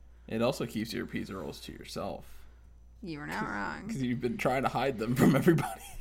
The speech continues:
Speaker 1: <laughs>
Speaker 2: Look, it's just because y'all can eat anything. I still have that covid taste.
Speaker 1: I
Speaker 2: So
Speaker 1: still have
Speaker 2: I
Speaker 1: the covid
Speaker 2: only
Speaker 1: taste too.
Speaker 2: Yes, but I only eat cheese. You can eat through meat without any issue.
Speaker 1: That's true.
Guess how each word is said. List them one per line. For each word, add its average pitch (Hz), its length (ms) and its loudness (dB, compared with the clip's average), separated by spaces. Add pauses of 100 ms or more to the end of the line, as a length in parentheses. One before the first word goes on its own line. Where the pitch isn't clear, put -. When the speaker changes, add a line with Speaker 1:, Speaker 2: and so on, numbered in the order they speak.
(400)
Speaker 1:
<laughs> - 760 -16
Speaker 2:
Look, 262 260 -2
it's 226 220 -4
just 269 180 -4
because 294 320 0
y'all 214 280 6
can 247 180 -4
eat 220 180 0
anything. 170 600 -2
I 180 100 4
still 254 220 -2
have 247 180 0
that 220 180 8
covid 190 520 0
taste. 254 640 -2 (420)
Speaker 1:
I 143 80 0
Speaker 2:
So 208 140 0
Speaker 1:
still 180 40 2
have 143 100 2
Speaker 2:
I 190 120 6
Speaker 1:
the 226 60 2
covid - 20 2
Speaker 2:
only 233 160 -2
Speaker 1:
taste - 300 -10
too. 202 140 -2
Speaker 2:
Yes, 254 400 0
but 196 80 0
I 190 120 4
only 240 220 0
eat - 120 -8
cheese. 226 480 0
You 185 140 -4
can 240 160 -6
eat 208 240 -6
through 190 240 -2
meat 185 440 -2 (1000)
without 196 300 -2
any 156 220 -2
issue. 139 440 -8 (1080)
Speaker 1:
That's - 160 -8
true. - 200 -12